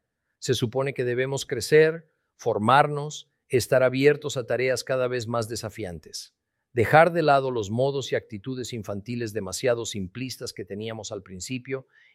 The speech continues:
y dedicarnos a los asuntos más difíciles de nuestra relación con Dios. Se supone que debemos pasar de ser tomadores a dadores, de ser cuidados a cuidar de los demás. Pasar de la infancia a la edad adulta es traumático,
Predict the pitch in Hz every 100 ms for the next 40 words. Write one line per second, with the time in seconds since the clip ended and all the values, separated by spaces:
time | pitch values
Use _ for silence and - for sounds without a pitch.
0 | _ 131 117 107 104 101 - 127 131 135
1 | 131 - 110 107 101 92 117 107 107 104
2 | 110 104 98 135 117 117 107 104 104 101
3 | - 104 101 92 - 104 90 90 80 -
4 | - _ _ _ _ _ _ _ _ _
5 | _ - 110 104 117 120 117 101 101 110
6 | 117 - 95 - 110 101 101 120 107 -
7 | 104 92 110 131 139 165 - _ _ _
8 | _ 101 95 95 101 87 - - - _
9 | _ _ _ _ 107 98 120 110 120 104
10 | 120 123 120 113 110 107 107 107 107 101
11 | 98 85 - - _ _ _ _ _ _
12 | _ - 101 123 123 123 113 107 101 120
13 | 131 123 123 110 104 117 113 123 131 127
14 | 110 - 107 101 98 - 82 _